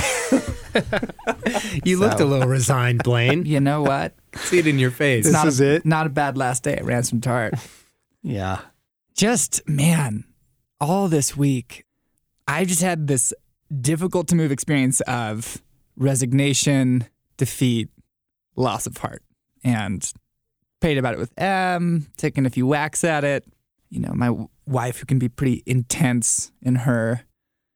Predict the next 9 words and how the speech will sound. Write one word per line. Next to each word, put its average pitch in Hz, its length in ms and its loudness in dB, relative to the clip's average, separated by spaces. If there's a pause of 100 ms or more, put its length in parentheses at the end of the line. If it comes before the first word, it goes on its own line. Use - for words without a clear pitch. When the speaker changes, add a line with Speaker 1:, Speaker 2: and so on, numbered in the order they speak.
(340)
Speaker 3:
profession 127 1040 -2
of 107 400 -4
what's 127 300 -2
real, 127 360 2
<laughs> - 200 -4
Speaker 2:
Mm. 127 380 6 (320)
Speaker 3:
will 139 80 0
be 131 140 0
going, 127 640 -2